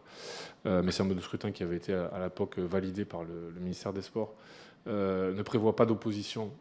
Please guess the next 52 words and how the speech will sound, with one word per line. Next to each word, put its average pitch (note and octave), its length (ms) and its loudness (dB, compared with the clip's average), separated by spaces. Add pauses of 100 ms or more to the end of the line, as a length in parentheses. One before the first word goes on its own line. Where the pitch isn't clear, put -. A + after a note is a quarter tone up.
(100)
au A2+ 80 -8
sein A2+ 200 -6
de, F#2+ 360 -2
du F#2 140 -8
comité G2+ 340 -2
exécutif, G#2 580 -4
qui F#2+ 120 -6
est - 20 -2
le, F2 320 -6 (320)
on G2+ 60 -12
va F#2 40 0
dire, G2+ 140 0
le G2 80 2
gouvernement A2 520 4
de G#2 40 0
la G2 80 0
fédération. G2+ 560 0 (280)
Donc - 160 -4
ça, A2+ 380 8 (760)
on - 20 -18
peut - 100 -16
penser G#2+ 240 -4
que G#2+ 80 -4
c'est G#2+ 100 -2
un, G2 200 0
c'est - 140 -2
un A2 60 4
problème A#2 380 6
quand G#2+ 220 -2
il A#2 40 2
y - 20 4
a, G2+ 60 2 (200)
et A2+ 80 2
je - 80 -2
pense A#2 160 6
que - 80 -2
c'est G#2+ 140 2
un G#2+ 40 4
des G#2+ 80 6
problèmes A2 300 2
qu'il G#2 140 -2
y G#2 40 0
a - 20 0
eu G#2+ 60 2
à G2+ 40 4
la F#2+ 80 0
Fédération G#2 320 -2
française G2 340 -4
de G2+ 60 0
football, A2+ 340 8 (920)
qu'aucune A#2+ 460 4 (140)
opposition B2+ 640 4